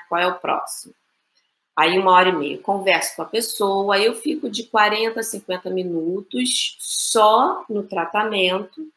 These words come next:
e depois eu converso com a pessoa, o que que ela sentiu,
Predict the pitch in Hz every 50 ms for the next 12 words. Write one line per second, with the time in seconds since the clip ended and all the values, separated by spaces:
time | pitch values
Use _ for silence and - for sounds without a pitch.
0 | _ _ _ _ _ _ _ _ _ _ _ _ _ _ _ - 247 240 262 247
1 | 254 240 226 226 - 208 - 226 233 233 226 190 190 185 - - - 185 185 -
2 | 196 - - - - 180 175 180 175 175 160 151 - - 147 - - 151 151 147
3 | - - - 202 226 233 - - - - 165 160 165 165 165 165 156 151 143 139